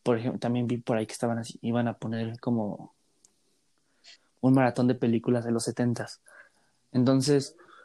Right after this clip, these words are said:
no sé, quizás muy pro-, muy probablemente aquí en México vaya a ser lo mismo.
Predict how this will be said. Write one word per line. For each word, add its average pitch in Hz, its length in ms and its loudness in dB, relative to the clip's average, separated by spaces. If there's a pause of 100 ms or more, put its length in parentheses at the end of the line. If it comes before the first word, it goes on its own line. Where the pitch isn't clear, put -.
(520)
no 139 160 4
sé, 143 260 4
quizás 131 320 2
muy 139 120 4
pro-, 143 180 4
muy 147 120 8
probablemente 151 520 6
aquí 139 180 0
en 135 100 4
México 131 340 0
vaya 120 180 0
a 113 40 -4
ser 117 160 -4
lo 113 100 -2
mismo. 117 400 -4